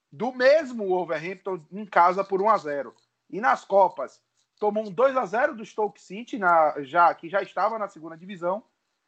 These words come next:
e tomou um a zero na F A Cup do Bristol. Esse time teve como artilheiro, com quatro gols, Karlan Grant.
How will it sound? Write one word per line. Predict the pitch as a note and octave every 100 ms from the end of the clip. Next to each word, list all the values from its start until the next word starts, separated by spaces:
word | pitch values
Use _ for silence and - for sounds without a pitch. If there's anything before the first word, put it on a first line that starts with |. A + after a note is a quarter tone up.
| _
e | -
tomou | G#3+ C4 A3 A3 A#3+
um | C4+
a | A#3
zero | E3 G3 G#3 G3+
na | F#3+ F3 E3+
F | E3+ F3+
A |
Cup | - E3+ F3
do | E3+ F#3
Bristol. | D3 G#3 - C3 A2+ _ _ _ - - -
Esse | A#3+ - A3
time | - A3+ A3+
teve | G#3+ G#3
como | - G#3
artilheiro, | G3+ - D#3+ F3 G3+ D3
com | - D#3+
quatro | G3+ A3+ G3
gols, | D3 E3+ G3+ - _ _ _ _ _ _
Karlan | A3 B3 E4+ D#4+ G#3+
Grant. | F3 D#3+ D3 -